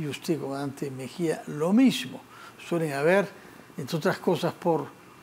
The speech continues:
los adornos de Navidad, que implican una serie de luces y de artefactos luminosos, y al mismo tiempo por la costumbre mala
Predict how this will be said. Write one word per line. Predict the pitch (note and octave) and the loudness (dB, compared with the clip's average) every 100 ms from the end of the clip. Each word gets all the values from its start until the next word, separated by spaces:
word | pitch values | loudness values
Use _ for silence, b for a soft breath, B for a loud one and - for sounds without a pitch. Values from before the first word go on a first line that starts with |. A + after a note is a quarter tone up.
| - - | -12 -10
los | D3 C#3+ | -6 0
adornos | C#3+ E3+ D#3+ C#3+ | 2 2 2 -4
de | C#3 | -4
Navidad, | D3 G#3+ C#4+ C4 A#3 | 2 4 6 6 4
que | F3 | -2
implican | C3+ F#3 F3 | -6 -6 -4
una | D#3 D3+ | -6 -6
serie | - F#3+ E3+ D3 - B B B B | -4 0 0 -2 -10 B B B B
de | D3 C#3 C#3+ D3 | -10 -8 -8 -2
luces | E3+ A3 - F3+ C#3 - | 2 2 0 -4 -6 -8
y | |
de | - | -10
artefactos | B2+ - - F#3 - - B2 - - B B B | -8 -10 -2 -2 -2 -8 -10 -12 -14 B B B
luminosos, | D3+ D3+ F3+ G#3 A#3+ - G3 | -8 -2 4 6 6 4 -2
y | C#3+ | -2
al | D3+ | -2
mismo | E3 D3 | -2 -2
tiempo | - F#3+ E3 | 0 -2 -2
por | C#3+ | -6
la | C3+ | -6
costumbre | - - - G3 F#3+ F3+ D#3 B2+ | -8 -8 -2 0 2 0 -2 -2
mala | D3 F3+ D3 | 2 4 2